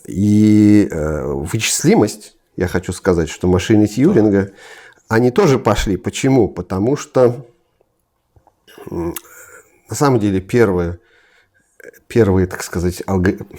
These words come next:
скажем так, полный язык программирования, я так скажу,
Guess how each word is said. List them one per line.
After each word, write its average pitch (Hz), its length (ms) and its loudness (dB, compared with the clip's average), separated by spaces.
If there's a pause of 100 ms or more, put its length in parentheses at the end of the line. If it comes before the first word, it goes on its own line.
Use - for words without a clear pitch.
(200)
скажем 90 360 -6
так, - 340 -8 (720)
полный 127 400 4
язык 120 320 0
программирования, 117 680 2
я 82 80 -4
так 80 160 -8
скажу, 80 420 -6